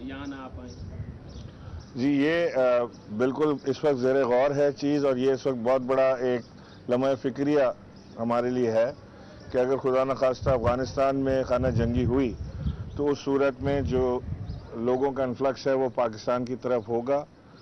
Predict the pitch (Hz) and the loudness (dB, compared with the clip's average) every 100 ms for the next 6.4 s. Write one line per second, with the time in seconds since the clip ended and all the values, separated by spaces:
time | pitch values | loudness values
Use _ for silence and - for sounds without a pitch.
0 | - - 113 123 131 135 110 120 131 - | -20 -6 -2 0 0 -2 0 0 2 2
1 | 127 127 120 113 110 117 131 117 123 110 | 0 2 0 0 0 0 -2 -2 -4 -2
2 | 135 123 123 127 120 127 123 131 131 131 | -4 -4 -4 -6 -6 -4 -4 -2 -4 -6
3 | - - - 123 127 139 120 143 143 143 | -16 -20 -4 0 2 2 0 0 0 0
4 | 139 131 131 127 135 131 135 117 131 113 | -2 -2 -4 -2 0 0 -2 -2 -4 -2
5 | 117 127 107 127 127 127 120 120 117 135 | -2 -4 -6 -4 -2 -4 -6 -6 -6 -8
6 | 104 127 131 | -8 -6 -6